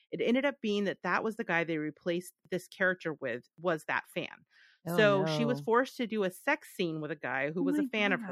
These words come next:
Speaker 1: hers. A crew member tells the Daily Beast, "She protested it to myself, to Amanda, and to Adam.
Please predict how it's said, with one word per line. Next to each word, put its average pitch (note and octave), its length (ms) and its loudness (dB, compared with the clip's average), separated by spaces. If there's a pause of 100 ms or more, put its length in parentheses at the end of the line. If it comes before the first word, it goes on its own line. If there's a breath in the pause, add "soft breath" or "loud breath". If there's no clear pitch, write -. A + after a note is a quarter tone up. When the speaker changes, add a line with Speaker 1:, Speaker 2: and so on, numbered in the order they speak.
Speaker 1:
hers. D#3 320 -12 (720 soft breath)
A - 80 -4
crew D4+ 320 -2
member D4+ 260 2
tells G#3+ 320 -2
the G#3+ 80 -4
Daily F3+ 300 0
Beast, C#3 340 -10
"She - 220 -8
protested B3 680 -2
it - 140 -6
to - 100 -10
myself, A3+ 540 -4 (100)
to F3+ 140 -4
Amanda, E3+ 500 -2
and D3+ 140 -6
to - 180 -8
Adam. D#3 380 -4